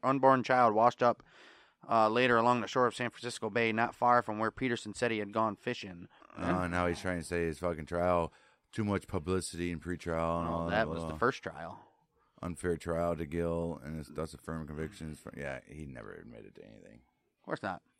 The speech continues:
Speaker 2: All right, let's go with this. The very, very, you guys remember this story back then when coronavirus was starting to fade and everybody was like, "Oh, well, we need
Speaker 1: What's
Speaker 2: something big."
Speaker 1: gonna people be afraid
Speaker 2: Well,
Speaker 1: of?
Speaker 2: the first murder hornet's nest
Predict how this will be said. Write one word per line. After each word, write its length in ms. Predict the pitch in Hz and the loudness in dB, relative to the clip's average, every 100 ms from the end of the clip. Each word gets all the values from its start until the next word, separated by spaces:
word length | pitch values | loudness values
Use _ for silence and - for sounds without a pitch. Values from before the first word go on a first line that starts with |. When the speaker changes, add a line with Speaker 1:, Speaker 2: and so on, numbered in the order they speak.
| _ - | _ 2
Speaker 2:
All 140 | 160 | 6
right, 260 | 147 117 104 - | 8 8 4 -4
let's 160 | 139 | -6
go 240 | - 147 135 | 4 6 6
with 120 | 120 | 6
this. 460 | 135 123 - - - - - - - - - - _ _ | 6 6 4 -6 -10 -14 -16 -18 -20 -20 -20 -20 _ _
The 120 | 92 95 | -4 0
very, 540 | 104 147 170 175 160 - | 6 8 8 6 4 0
very, 440 | 101 139 151 151 | 2 6 8 6
you 60 | 123 | 4
guys 220 | 135 135 | 2 2
remember 240 | 107 98 90 | 2 0 0
this 180 | 90 | -2
story 280 | - 101 95 | -2 -2 0
back 300 | 87 95 92 | 0 0 0
then 260 | 98 104 101 | -2 -2 -2
when 140 | 92 | -6
coronavirus 600 | - 101 104 98 95 90 | -6 -6 -2 0 0 -4
was 200 | 95 - - _ _ _ | -8 -12 -18 _ _ _
starting 340 | - 110 95 95 | -6 -6 -6 -6
to 40 | |
fade 380 | 104 92 101 104 | -2 2 2 2
and 100 | 98 | 0
everybody 240 | 101 101 98 | 0 0 -2
was 100 | 95 | -2
like, 80 | 104 | -2
"Oh, 100 | 107 | -4
well, 220 | 80 92 | -4 -6
we 180 | 101 107 | -4 -2
need 100 | 120 | 0
Speaker 1:
What's 120 | 120 | 4
Speaker 2:
something 200 | - 120 | 4 4
big." 180 | 135 151 | 6 6
Speaker 1:
gonna 160 | 147 131 | 6 0
people 280 | 147 147 127 | -6 -6 -4
be 200 | 143 143 | -2 0
afraid 400 | 120 113 143 147 | 6 10 12 12
Speaker 2:
Well, 20 | |
Speaker 1:
of? 400 | 143 123 - - | 8 6 0 -10
Speaker 2:
the 100 | - | -4
first 260 | 101 165 123 | 6 6 6
murder 680 | 117 120 131 175 196 190 160 | 2 4 10 12 12 12 12
hornet's 500 | 139 143 139 135 - | 8 6 6 4 2
nest 400 | 135 135 135 | 6 6 6